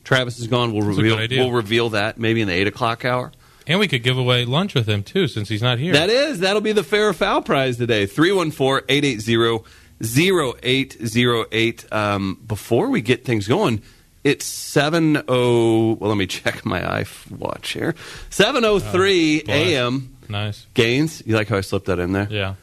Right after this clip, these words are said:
Speaker 1: Steve Jobs gave it to me personally.
Speaker 2: Did he?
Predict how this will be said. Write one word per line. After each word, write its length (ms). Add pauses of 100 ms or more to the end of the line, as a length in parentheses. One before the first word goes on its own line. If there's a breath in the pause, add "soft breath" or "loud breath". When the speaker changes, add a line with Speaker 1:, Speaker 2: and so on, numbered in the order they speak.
Speaker 1:
Steve 260
Jobs 380
gave 240
it 60
to 80
me 120
personally. 540 (260)
Speaker 2:
Did 140
he? 240